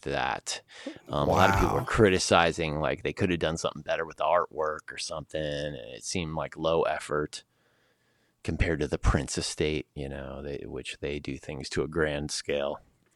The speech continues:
Speaker 2: Well, yeah, they gotta make
Speaker 1: But,
Speaker 2: some
Speaker 1: um,
Speaker 2: money.
Speaker 1: if anything, I would suggest everybody needs to watch the four K videos if you have access to them,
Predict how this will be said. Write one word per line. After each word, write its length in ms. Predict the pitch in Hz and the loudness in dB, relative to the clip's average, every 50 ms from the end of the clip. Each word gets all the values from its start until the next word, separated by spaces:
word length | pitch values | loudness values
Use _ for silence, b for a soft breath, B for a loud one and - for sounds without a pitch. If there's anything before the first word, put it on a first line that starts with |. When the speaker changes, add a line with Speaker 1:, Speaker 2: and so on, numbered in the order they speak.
| _ _ - | _ _ 4
Speaker 2:
Well, 140 | 139 131 | 6 8
yeah, 100 | 151 175 | 10 10
they 120 | 139 113 110 | 8 8 8
gotta 180 | 110 113 110 | 6 6 8
make 100 | 113 113 | 8 8
Speaker 1:
But, 160 | 113 104 104 101 | 8 10 10 10
Speaker 2:
some 100 | 101 101 | 10 12
Speaker 1:
um, 80 | 98 147 | 12 12
Speaker 2:
money. 260 | 180 190 160 110 - b b b b b b b b b b _ _ _ _ _ - - - | 12 10 8 6 2 b b b b b b b b b b _ _ _ _ _ -18 8 12
Speaker 1:
if 160 | 151 156 - | 12 12 12
anything, 440 | 160 147 139 139 131 135 131 131 127 | 12 12 12 12 12 12 12 12 12
I 60 | 117 107 | 10 8
would 100 | 110 113 | 8 6
suggest 400 | - 127 113 110 131 110 107 - | 4 6 10 12 12 12 12 12
everybody 380 | 135 123 127 123 117 120 113 | 10 12 12 10 10 10 10
needs 240 | 110 110 107 104 - | 8 8 6 4 4
to 80 | - 107 | 6 8
watch 340 | 104 107 104 101 - - - | 10 12 10 10 8 4 0
the 80 | 101 | -4
four 280 | - - - 107 110 104 | -4 4 8 8 8 8
K 280 | - - 107 107 101 95 | 8 6 8 8 8 8
videos 920 | 92 98 92 101 98 90 87 82 80 85 85 87 92 80 - - - - _ | 6 2 2 2 4 4 6 6 6 4 4 2 0 -2 -4 -4 -4 -6 _
if 140 | - - | -10 -4
you 140 | - 90 85 | -2 -2 2
have 200 | 80 90 85 80 | 4 4 4 4
access 420 | 80 78 78 - - - 80 - - | 4 4 2 2 0 -2 -2 -2 -2
to 200 | - - 95 80 | -2 -2 0 0
them, 320 | 76 76 73 73 71 71 | 0 0 -2 -2 -4 -6